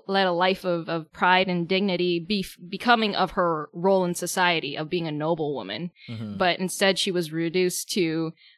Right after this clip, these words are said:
Speaker 1: like, being, like, a bleeding, violent little lamb for the, for the prince, and that's not okay.
Speaker 2: Right.
Speaker 1: So, um, the fact that she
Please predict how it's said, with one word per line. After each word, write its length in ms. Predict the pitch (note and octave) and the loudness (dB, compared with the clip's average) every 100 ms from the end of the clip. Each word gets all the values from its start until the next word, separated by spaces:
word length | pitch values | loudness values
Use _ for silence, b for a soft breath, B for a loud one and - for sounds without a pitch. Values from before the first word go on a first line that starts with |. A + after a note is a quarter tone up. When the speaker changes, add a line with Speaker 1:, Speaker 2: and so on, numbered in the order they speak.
| _ | _
Speaker 1:
like, 260 | E3+ E3 F3 | -6 -6 -4
being, 240 | F3+ E3+ | -2 -2
like, 220 | E3 D#3+ | -2 -4
a 80 | E3 | -6
bleeding, 720 | E3 F#3+ A3 G#3+ G#3 G3+ G3 | -6 -4 0 2 2 2 0
violent 460 | E3 F#3 F#3 F#3 - | 2 2 4 2 -2
little 580 | F#3 F#3 F#3 F3 E3 E3+ | -2 0 2 0 0 0
lamb 360 | F3+ F3 E3 E3 | 0 0 -2 -2
for 240 | - E3+ | 0 0
the, 300 | E3 D#3+ D3 - _ _ _ - | 0 -4 -6 -10 _ _ _ -16
for 220 | - F#3+ | 0 0
the 80 | F3 | 4
prince, 480 | G#3+ F#3 - - - | 4 2 -2 -8 -2
and 200 | E3 D#3+ | -2 0
that's 200 | E3 - | -2 0
not 180 | F3+ D3 | 0 0
okay. 500 | D3 D3+ C#3+ A2+ F3+ b - | -2 0 0 0 -4 b -12
Speaker 2:
Right. 400 | A2 G2 E2 - | -8 -8 -10 -14
Speaker 1:
So, 680 | - G3+ F3+ F3 E3 E3 G3 _ _ - | -4 2 4 4 2 -2 -4 _ _ 0
um, 600 | F3 E3+ D#3+ D#3+ D#3 - | 2 4 2 0 -6 2
the 180 | G3 F3+ | 4 6
fact 260 | G#3+ G#3 - | 4 4 4
that 140 | G3+ | 0
she 600 | - A#3 G#3 G3+ F#3+ F3+ | 2 2 2 2 0 -4